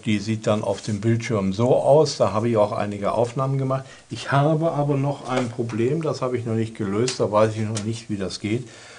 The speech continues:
Wenn ich das jetzt anschließe, und Sie haben ja eben schon mein Bild gesehen auf dem Camcorder, dann kann ich hier auf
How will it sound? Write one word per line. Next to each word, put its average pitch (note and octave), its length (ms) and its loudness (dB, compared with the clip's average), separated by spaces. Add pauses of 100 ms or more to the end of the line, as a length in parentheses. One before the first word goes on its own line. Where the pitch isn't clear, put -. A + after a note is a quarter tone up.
(280)
Wenn G2 160 -2
ich G2 120 -6
das G2+ 240 -6
jetzt F2+ 180 -8
anschließe, C3+ 920 0
und G2+ 200 -10
Sie G2+ 80 -4
haben G#2 260 -4
ja G#2 140 -4
eben G2+ 260 -6
schon G2+ 280 -6
mein F#2 220 -2
Bild A2 340 -6
gesehen G#2+ 400 -4
auf C#3+ 140 -2
dem C3 140 -4
Camcorder, C3+ 760 2 (460)
dann G2 360 -2 (280)
kann G2 200 -4
ich F#2 140 -6
hier B2+ 560 0
auf - 360 -6